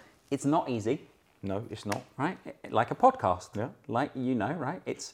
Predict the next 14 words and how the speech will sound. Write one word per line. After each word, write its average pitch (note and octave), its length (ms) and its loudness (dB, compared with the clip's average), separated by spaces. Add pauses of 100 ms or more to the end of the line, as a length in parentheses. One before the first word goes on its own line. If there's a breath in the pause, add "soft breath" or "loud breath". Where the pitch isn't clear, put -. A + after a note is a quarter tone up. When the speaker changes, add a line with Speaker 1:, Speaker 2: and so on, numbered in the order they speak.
Speaker 1:
very G3 260 10
hard B2+ 280 4
to A#2+ 60 -8
get - 160 -4
that A2+ 160 -2
initial A2 300 -4
traction. G#2+ 640 -4
Speaker 2:
Really G2+ 320 2
is. F2 220 -2
Speaker 1:
Um, B2 880 8 (600)
and B2 520 4
it - 320 -6 (220)
requires, C#3+ 600 4
like C3+ 160 2